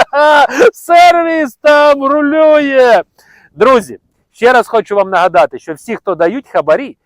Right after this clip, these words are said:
є такі ж самі злочинці, як і ті, хто їх беруть. Да? І в Україні, в Україні, ну, багато таких злочинців, багато, ну, дуже багато,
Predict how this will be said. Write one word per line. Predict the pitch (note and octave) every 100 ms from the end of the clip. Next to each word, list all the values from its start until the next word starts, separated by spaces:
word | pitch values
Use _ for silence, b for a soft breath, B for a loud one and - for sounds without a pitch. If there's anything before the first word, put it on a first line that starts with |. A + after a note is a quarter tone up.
| _
є | C3+ E3+
такі | D#3 D#3 F3+
ж | F3
самі | - F3+ D#3+ C#3+ B2 _ _
злочинці, | A#2+ D3+ E3+ - G3 B3 C4 D4 C3+
як | D#3 D3+
і | G3
ті, | - A#3+
хто | - - F3+ F#3
їх | C3 D3 C3
беруть. | B2 D3 A#2 F2
Да? | B2 F3 - b b
І | - G3
в | C3+ C3+ -
Україні, | F#3+ - F3+ F3 B3 D4+ F3 A2
в | _
Україні, | D3+ D3+ E3 D#3 A#2+ G2 _ _
ну, | C#4
багато | D4+ A#3+ D4+ B3
таких | B3 B3
злочинців, | G#3 A3+ - A3+ C3+ _ _
багато, | G3+ A3 A#3 - _ _ _
ну, | A3+
дуже | G3 C#4 A3+ F#3+
багато, | D#3 D#3+ G3+ C3 -